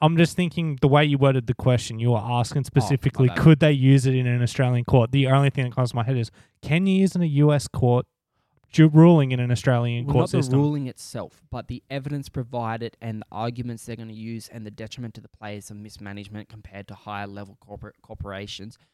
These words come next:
Speaker 2: using their players as pawns and ru-, and not actually ma-, properly managing their health off the field as much as they are on the field. 'Cause, like, don't get me wrong, we all know that with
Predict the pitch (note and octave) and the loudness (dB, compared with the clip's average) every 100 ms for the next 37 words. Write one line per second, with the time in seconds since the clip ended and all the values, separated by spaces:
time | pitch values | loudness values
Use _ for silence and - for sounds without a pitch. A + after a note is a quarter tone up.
0 | _ C3 C3 A2+ C3 B2 G#2 - A2+ G#2+ | _ -10 -8 -6 -8 -8 -12 -16 -16 -14
1 | G2 F2 - A2 _ - A#2 G2+ G2+ G#2+ | -16 -18 -18 -18 _ -16 -16 -20 -18 -20
2 | G#2 A2 G#2 A2+ G#2 A#2 A2+ A#2+ A#2 - | -20 -18 -16 -12 -12 -12 -14 -16 -16 -14
3 | A2 A2 A2+ _ _ _ B2 A#2 - B2 | -14 -14 -18 _ _ _ -20 _ -14 -12
4 | C#3 A#2 A2 B2+ A#2+ A#2+ A#2+ G2+ A2 B2+ | -12 -14 -14 -16 -16 -16 -16 -10 -10 -10
5 | _ _ _ _ A2+ - - C#3 - C3+ | _ _ _ _ -16 -16 -16 -18 -10 -10
6 | C#3+ B2 A#2+ - - A#2 A#2 - A#2+ B2+ | -10 -12 -16 -18 -18 -16 -16 -16 -16 -14
7 | C3 D#3+ E3+ - D#3+ F3+ - _ _ _ | -14 -12 -12 -12 -12 -12 -14 _ _ _
8 | _ G#3 C#3 A2+ A2+ A2+ C3 C#3+ C3 A#2 | _ -10 -10 -8 -10 -8 -6 -6 -6 -6
9 | A2+ A2 A2 F#2+ A#2 | -8 -8 -14 -12 -14